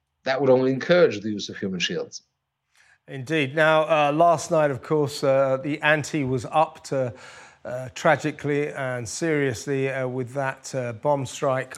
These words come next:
Speaker 2: on, uh, the Gaza hospital, uh, where five hundred people died, including many children. Six thousand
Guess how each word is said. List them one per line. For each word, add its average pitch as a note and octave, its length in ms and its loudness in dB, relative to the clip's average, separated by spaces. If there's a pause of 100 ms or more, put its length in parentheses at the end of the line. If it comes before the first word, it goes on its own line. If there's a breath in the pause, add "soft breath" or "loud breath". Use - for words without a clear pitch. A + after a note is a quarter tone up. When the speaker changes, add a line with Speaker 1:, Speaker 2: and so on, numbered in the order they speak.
Speaker 2:
on, A#2+ 440 -6
uh, A#2 320 -8
the A#2 100 -10
Gaza B2 480 -2
hospital, B2 720 -4 (420 loud breath)
uh, A#2+ 140 -6
where A#2+ 160 -8
five C#3 400 4
hundred B2 420 0
people A#2 340 -8
died, B2 380 -2
including A#2+ 480 -8
many B2 300 -8
children. B2+ 500 -8
Six - 440 -8
thousand D3+ 720 0